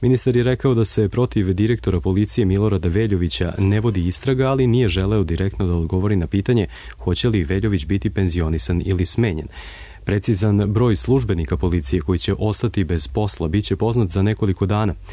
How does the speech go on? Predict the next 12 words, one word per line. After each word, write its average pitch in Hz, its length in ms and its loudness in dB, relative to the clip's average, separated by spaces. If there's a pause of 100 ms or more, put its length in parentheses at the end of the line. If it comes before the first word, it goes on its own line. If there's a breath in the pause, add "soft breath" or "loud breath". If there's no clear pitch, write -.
(260 loud breath)
Nezavisni 87 640 0
sindikat 90 420 -2
policije 82 420 -2
Srbije, 110 440 0
koji 78 200 -2
se - 240 -4
i 80 220 -4
danas 92 340 0
tim 82 140 -2
povodom 82 400 -2
obratio 85 420 -2
javnosti, 98 560 -2